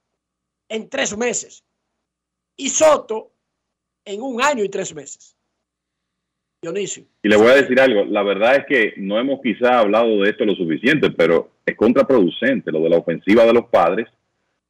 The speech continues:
Speaker 2: considerando el talento que tienen. Ese equipo está bateando,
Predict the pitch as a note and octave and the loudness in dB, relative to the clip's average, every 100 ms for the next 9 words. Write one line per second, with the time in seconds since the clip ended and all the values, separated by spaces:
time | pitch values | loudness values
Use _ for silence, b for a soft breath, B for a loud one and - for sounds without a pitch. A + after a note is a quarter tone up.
0 | _ F#2+ F2+ F#2 E2+ F2+ G2+ F#2+ F2+ F#2 | _ -10 -2 0 2 2 0 0 2 0
1 | F#2+ E2 D2+ G#2 A#2+ G2 D#2 D#2 A2 G#2+ | -2 -4 -4 -2 -2 -4 -10 -12 -4 -2
2 | A#2+ G#2+ - A2+ A2 G#2 A2+ A2+ A#2 | 0 0 2 2 2 0 -2 -2 -4